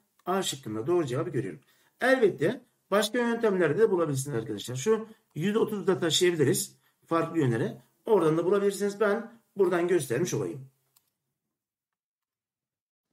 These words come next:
Sekizinci soruya baktığım zaman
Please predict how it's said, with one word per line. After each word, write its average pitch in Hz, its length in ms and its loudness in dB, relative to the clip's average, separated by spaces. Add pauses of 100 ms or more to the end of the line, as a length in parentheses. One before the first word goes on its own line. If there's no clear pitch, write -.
(1800)
Sekizinci 240 460 -4
soruya 190 220 2
baktığım 170 360 0
zaman 139 360 -2